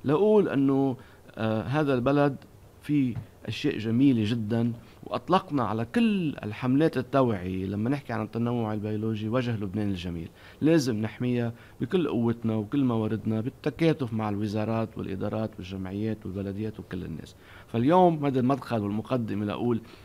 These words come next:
حملة اليوم لحماية الطيور، كان حماية الطيور المهاجرة اللي بتمرق بعشرات الملايين، لأنه لبنان هو ممر مهم جدا، جدا للعالم، وهيدي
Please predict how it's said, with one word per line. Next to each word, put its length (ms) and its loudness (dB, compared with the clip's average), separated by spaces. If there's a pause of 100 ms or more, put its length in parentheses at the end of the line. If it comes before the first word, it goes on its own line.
(140)
حملة 440 4 (160)
اليوم 440 0
لحماية 400 -2
الطيور، 500 -4 (420)
كان 160 2
حماية 340 2
الطيور 360 0
المهاجرة 760 0 (300)
اللي 120 -8
بتمرق 460 0
بعشرات 640 -2
الملايين، 680 2 (360)
لأنه 220 2
لبنان 480 2 (400)
هو 80 2
ممر 640 4 (400)
مهم 340 4
جدا، 460 2
جدا 500 0 (560)
للعالم، 800 0 (600)
وهيدي 680 2